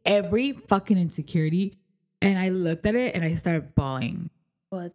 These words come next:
Speaker 2: the
Speaker 1: And I
Speaker 2: fuck?
Speaker 1: was, like, super insecure after that. 'Cause it only, I've, I've seen people, it only takes one comment
Speaker 2: Mm-hmm.
Speaker 1: to, like, fuck you up.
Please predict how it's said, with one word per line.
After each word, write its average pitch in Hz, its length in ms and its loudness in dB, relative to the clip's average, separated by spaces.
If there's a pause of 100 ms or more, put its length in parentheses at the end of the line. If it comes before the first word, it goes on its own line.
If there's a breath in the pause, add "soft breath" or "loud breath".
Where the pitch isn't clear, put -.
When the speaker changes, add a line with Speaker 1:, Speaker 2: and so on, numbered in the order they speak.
Speaker 2:
the 208 160 -4 (180)
Speaker 1:
And 190 180 2
I 180 120 0
Speaker 2:
fuck? 185 80 0
Speaker 1:
was, 214 180 0
like, 190 180 -2
super 190 400 -2
insecure 170 580 -4
after 165 320 -6
that. 143 200 -4 (260 loud breath)
'Cause 277 200 6
it 269 160 4
only, 269 420 0
I've, 233 240 2
I've 247 160 2
seen 311 220 -2
people, 262 440 2
it 226 120 2
only 294 240 -2
takes 262 280 0
one 214 200 0
comment 202 520 0
Speaker 2:
Mm-hmm. 185 680 -6 (220)
Speaker 1:
to, 240 120 4
like, 190 300 0
fuck - 340 0
you 156 140 -2
up. - 320 -4